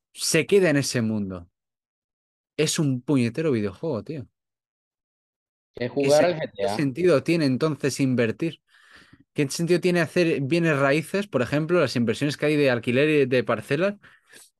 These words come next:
Speaker 1: en esos, en esa clase de cosas? Yo por eso ahora
Speaker 2: En
Speaker 1: mismo
Speaker 2: un
Speaker 1: no
Speaker 2: futuro
Speaker 1: invierto
Speaker 2: sí
Speaker 1: en
Speaker 2: se
Speaker 1: juegos.
Speaker 2: podría hacer,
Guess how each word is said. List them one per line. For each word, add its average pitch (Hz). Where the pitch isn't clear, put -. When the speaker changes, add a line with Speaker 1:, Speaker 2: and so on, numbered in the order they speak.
Speaker 1:
en 123
esos, 143
en 120
esa 131
clase 139
de 104
cosas? 135
Yo 135
por 147
eso 160
ahora 151
Speaker 2:
En 147
Speaker 1:
mismo 170
Speaker 2:
un 139
Speaker 1:
no 139
Speaker 2:
futuro 160
Speaker 1:
invierto 233
Speaker 2:
sí 262
Speaker 1:
en 254
Speaker 2:
se 302
Speaker 1:
juegos. 208
Speaker 2:
podría 214
hacer, 131